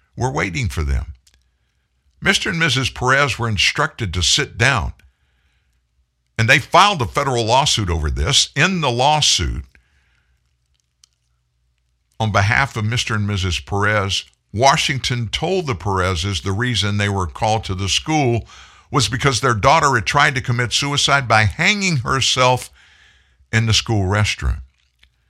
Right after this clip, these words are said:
Washington then informed the parents the reason their daughter tried to kill herself was because of her, quote, "gender identity issue,"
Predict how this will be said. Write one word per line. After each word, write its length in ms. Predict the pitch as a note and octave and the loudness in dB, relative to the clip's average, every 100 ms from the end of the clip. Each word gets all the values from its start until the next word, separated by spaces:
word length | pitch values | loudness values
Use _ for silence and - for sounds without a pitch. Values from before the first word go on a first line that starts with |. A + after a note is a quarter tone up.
| _ _ _ _ _ _ _ _ _ - | _ _ _ _ _ _ _ _ _ 0
Washington 600 | A#2 A#2+ - A2 G#2 F#2 | 4 6 4 0 -2 0
then 120 | A#2 | 0
informed 440 | E3+ A2 - B2+ A#2 | 0 -4 -4 -2 -2
the 60 | |
parents 440 | - C3+ C#3 B2 - | -4 -2 -2 -2 -4
the 80 | F#2 | -2
reason 440 | G#2 C#3 A#2+ G#2+ | 0 0 0 0
their 140 | G2 | -2
daughter 380 | F2+ A2+ B2 G#2+ | 0 2 2 2
tried 340 | D#2 - A2+ G#2+ | 0 0 0 0
to 60 | |
kill 280 | E2 - G#3 | -6 -4 -2
herself 800 | E3+ A2 A2 F2+ - - - - - | 0 0 2 2 0 -14 -20 -20 -2
was 260 | D3+ C#3+ | 2 2
because 520 | A#2 D3 - F3 F3 | 2 -2 2 2 4
of 140 | D3+ B2 | 2 4
her, 260 | A#2 C3+ | 4 4
quote, 560 | A#2+ - E3 C#3 D2+ - - - - - | 2 -2 0 2 0 -6 -16 -20 -20 -12
"gender 800 | G#2 E2+ D3+ F3 D#3+ D#3+ D#3+ - - | -2 4 6 4 4 6 6 2 2
identity 1000 | A2+ A2 F#2 B2 D3+ A#2+ - G#2 D#2+ C2+ - | 4 4 2 2 2 0 -2 -2 -2 -4 -2
issue," 540 | B2 - - F2 C2 | 0 2 2 0 -2